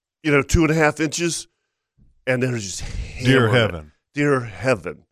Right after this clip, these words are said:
Speaker 2: Yeah.
Speaker 1: I mean, you know, you w-, in the morning time, you sit in a stand somewhere away from the fields, knowing where the bedding area
Speaker 2: Yeah, they're
Speaker 1: is.
Speaker 2: coming back.
Speaker 1: And, and,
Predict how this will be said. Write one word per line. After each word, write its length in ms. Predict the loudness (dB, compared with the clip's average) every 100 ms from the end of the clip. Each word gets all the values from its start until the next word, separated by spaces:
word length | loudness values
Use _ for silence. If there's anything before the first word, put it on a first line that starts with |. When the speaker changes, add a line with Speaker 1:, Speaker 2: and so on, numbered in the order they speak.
| -14
Speaker 2:
Yeah. 240 | -12 -12 -12 -4
Speaker 1:
I 100 | 0
mean, 340 | 2 0 -4 _ _ -6
you 120 | 2
know, 200 | 2 2
you 480 | 0 0 2 0 -4
w-, 180 | -2 0 2
in 120 | 2
the 60 | 4
morning 360 | 6 4 2
time, 300 | 0 2 2
you 140 | 2 -4
sit 400 | -4 0 0 0
in 100 | -2
a 60 | -2
stand 400 | 0 2 2 2
somewhere 340 | -4 -2 0
away 240 | 0 0 -2
from 200 | -2 -8
the 60 |
fields, 500 | -6 -4 -2 -2 -2
knowing 300 | 2 2 4
where 100 | 2
the 80 | 0
bedding 340 | 2 2 2
area 220 | 0 2 2
Speaker 2:
Yeah, 40 |
they're 100 | 2
Speaker 1:
is. 60 | 2
Speaker 2:
coming 240 | 2 2
back. 260 | 0 -2 0
Speaker 1:
And, 320 | 2 2 0
and, 240 | -2 -4